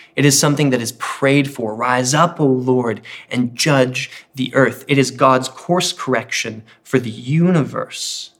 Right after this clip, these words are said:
I want you to see Revelation twenty and Revelation twenty-one as connected. We catch this actually, well, before that, though, there, there is a lot of severe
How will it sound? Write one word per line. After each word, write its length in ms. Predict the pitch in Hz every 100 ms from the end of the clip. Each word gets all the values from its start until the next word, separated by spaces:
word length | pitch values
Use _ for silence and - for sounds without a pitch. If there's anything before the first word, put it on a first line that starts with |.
| _ _ _ _ _ _ _ _ _ _
I 60 | -
want 200 | 151 165
you 80 | 165
to 60 |
see 400 | 143 - - 190
Revelation 680 | 156 147 147 143 139 - 117
twenty 440 | 120 - 143 156 139
and 140 | 123
Revelation 540 | 131 135 135 131 127
twenty-one 720 | 120 - 123 123 127 120 120 -
as 320 | 123 120 - - - _ _ _ _ _ - -
connected. 720 | - 139 135 151 - - - - _ _ _ _ _ _ _ _ _ _ _ -
We 100 | 127
catch 300 | 165 160 -
this 340 | 127 - -
actually, 500 | 117 117 117 127 120
well, 180 | 117 139
before 420 | 143 143 - 202
that, 180 | 156 123
though, 120 | 143
there, 280 | 135 139 131 - - _ _ _ -
there 220 | 139 151
is 120 | 170
a 40 | 165
lot 160 | 170
of 60 | 156
severe 720 | 135 120 147 185 135 104 -